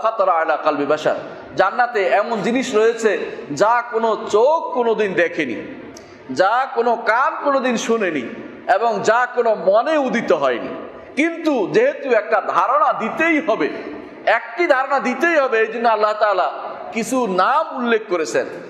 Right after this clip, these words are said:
যেই নামগুলো নামে মিলবে কিন্তু ফলে মিলবে না। সেখানে গেলে আপনি বলেছে যে রুম্মান পাওয়া যাবে, ফাকেহা পাওয়া যাবে,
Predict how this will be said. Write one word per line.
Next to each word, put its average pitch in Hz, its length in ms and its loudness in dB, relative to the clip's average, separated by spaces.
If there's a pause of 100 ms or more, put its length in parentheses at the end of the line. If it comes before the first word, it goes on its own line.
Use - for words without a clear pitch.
(100)
যেই 233 220 2
নামগুলো 247 460 0
নামে 240 440 2
মিলবে 202 680 -2 (120)
কিন্তু 220 380 -2 (100)
ফলে 247 260 4
মিলবে 190 340 0
না। 131 160 0 (340)
সেখানে 226 380 0
গেলে 214 220 2
আপনি 190 400 -4 (480)
বলেছে 254 420 2
যে 214 120 2
রুম্মান 208 560 2
পাওয়া 196 200 4
যাবে, 180 280 0 (560)
ফাকেহা 240 500 2
পাওয়া 214 260 2
যাবে, 196 300 -2